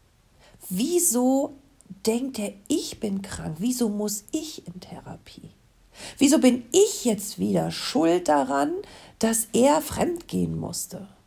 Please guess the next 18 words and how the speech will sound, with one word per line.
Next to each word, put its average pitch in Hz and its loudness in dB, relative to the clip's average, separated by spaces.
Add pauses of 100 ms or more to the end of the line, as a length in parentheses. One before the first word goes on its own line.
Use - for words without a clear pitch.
(500)
Eine 247 2
meiner 214 0
interessantesten 277 -4
und 240 2
niemals 320 -2
verständlichsten, 240 -2 (420)
ähm, 202 2
Sätze 190 -2
waren: 226 -4
"Ich 196 -4
musste 170 -2
ja 196 -4
fremdgehen, 214 -8 (320)
weil 170 -2
du 220 -4
nicht 233 -6
mehr 196 -4
so 180 -6